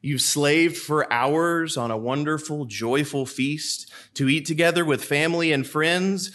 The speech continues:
but there is always at least one child, and they can be a forty-year-old child, who whines and complains about having to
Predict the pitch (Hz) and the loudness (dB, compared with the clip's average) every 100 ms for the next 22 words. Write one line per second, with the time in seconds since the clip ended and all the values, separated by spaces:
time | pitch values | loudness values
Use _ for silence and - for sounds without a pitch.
0 | - - 147 147 165 160 160 175 196 180 | -16 -6 -4 2 2 4 4 4 6 4
1 | 175 180 190 180 175 190 185 - 180 196 | 2 2 0 0 0 2 2 2 4 6
2 | 196 185 170 180 185 180 185 185 185 202 | 4 2 0 -2 -2 -2 -2 -2 0 2
3 | 185 175 175 151 131 156 131 117 107 92 | 2 2 2 0 0 0 2 2 0 -4
4 | - - - - _ _ _ _ _ _ | -10 -20 -20 -20 _ _ _ _ _ _
5 | _ _ _ _ _ _ _ 139 135 131 | _ _ _ _ _ _ _ -2 0 2
6 | 160 196 214 208 175 170 156 160 151 180 | 2 4 4 2 0 -2 0 -2 0 0
7 | 185 196 170 160 170 147 170 180 185 175 | 0 0 0 2 2 2 2 2 2 -2
8 | - | -4